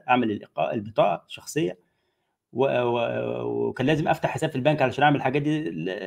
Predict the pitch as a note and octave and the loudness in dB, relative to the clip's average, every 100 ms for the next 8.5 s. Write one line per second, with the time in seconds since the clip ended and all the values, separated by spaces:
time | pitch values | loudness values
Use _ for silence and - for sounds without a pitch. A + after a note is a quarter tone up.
0 | D#2+ - D#3+ D3 A#2+ - D#3+ E3 C3+ A#2 | 0 0 0 -2 -2 -4 -4 -4 -2 0
1 | B2+ D3+ C3 C3+ - C#3+ A#2+ B2 C3+ B2+ | 2 2 2 0 0 -2 0 2 2 2
2 | F3 - _ _ _ _ - C3+ D#3 D#3 | -2 -4 _ _ _ _ -2 4 6 4
3 | D3 B2+ C#3+ C#3+ - - B2 A2+ G#2 - | 2 2 2 0 0 0 0 0 -2 -2
4 | - A#2 F3 G3+ _ - A2+ A#2 D#3+ C#3 | -2 -4 -6 -12 _ -6 -4 0 0 0
5 | C#3 D#3+ C3 - D#3 C3 B2 A#2 A2+ D#3 | 2 2 2 -4 -2 0 0 -2 -2 -2
6 | - C#3 C3 B2+ A#2+ A#2+ D#3+ - A#2+ G#2+ | -2 0 2 2 2 2 0 0 -2 -2
7 | G#2+ B2+ - A#2 C3+ A#2 A2 A2 C3+ B2 | -2 -4 -4 0 2 4 2 0 -4 -4
8 | G#2+ G#2 G#2+ A2 | -2 -4 -4 -8